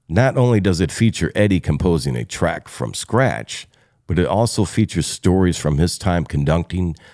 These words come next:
the London Symphony Orchestra at Abbey Road Studios with Simon Rhodes as an engineer.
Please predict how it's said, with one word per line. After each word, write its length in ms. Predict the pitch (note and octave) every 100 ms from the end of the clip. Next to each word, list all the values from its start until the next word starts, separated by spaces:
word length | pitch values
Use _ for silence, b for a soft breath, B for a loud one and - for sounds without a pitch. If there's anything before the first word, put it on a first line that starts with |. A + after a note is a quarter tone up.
| B
the 80 | -
London 440 | A#1+ C#2+ G2 F#2 F#2
Symphony 460 | - E2+ - E2 -
Orchestra 540 | G2 A#2 - - B1+
at 80 | A#1 -
Abbey 240 | B2 A#2+
Road 280 | A2 G#2 G2
Studios 580 | - G2+ F2+ D2 D2 B1+
with 100 | B1+
Simon 540 | - C2 D#2+ E2+ F2+
Rhodes 400 | D#2+ D#2+ D#2 C2
as 160 | C#2 C#2
an 100 | -
engineer. 560 | D2+ D2 C#2+ C2+ G#1+